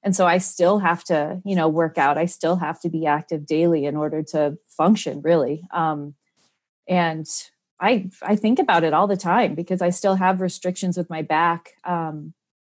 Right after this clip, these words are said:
but, uh, there's a big difference between when I use, like, you know, the salve and, uh, you know, or a C B D gummy, or,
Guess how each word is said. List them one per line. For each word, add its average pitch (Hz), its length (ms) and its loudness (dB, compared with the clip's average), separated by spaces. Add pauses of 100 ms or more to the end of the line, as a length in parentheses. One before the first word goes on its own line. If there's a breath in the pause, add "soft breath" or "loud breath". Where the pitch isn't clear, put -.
(420)
but, 180 340 2 (160)
uh, 165 120 -2
there's 185 240 4
a 165 80 4
big 180 420 2
difference 190 540 -2
between 170 560 -6
when 165 100 -6
I 160 80 -8
use, 165 260 0
like, 151 220 -4
you 175 60 -4
know, 156 140 -4
the 160 100 -4
salve 156 680 0 (140)
and, 147 680 -10 (600)
uh, 143 340 -4
you 175 160 -2
know, 147 480 -2 (180)
or 160 220 2
a 139 180 2 (140)
C 196 300 2
B 180 160 6
D 165 240 2
gummy, 143 540 0
or, 143 720 -4